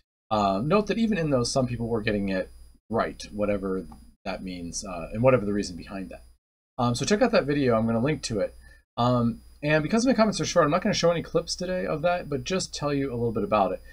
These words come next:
Go watch that video. The link's right below. Um, and at,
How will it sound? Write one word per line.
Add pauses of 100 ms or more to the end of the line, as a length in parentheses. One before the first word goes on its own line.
(340)
Go
watch
that
video. (120)
The
link's
right
below. (680)
Um,
and (680)
at,